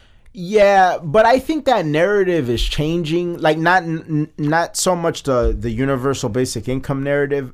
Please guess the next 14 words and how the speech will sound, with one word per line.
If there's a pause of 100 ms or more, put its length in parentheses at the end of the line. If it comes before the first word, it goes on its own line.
but (800)
I,
I
think
the,
the,
the
narrative
of, (100)
of (280)
how
bad
New
York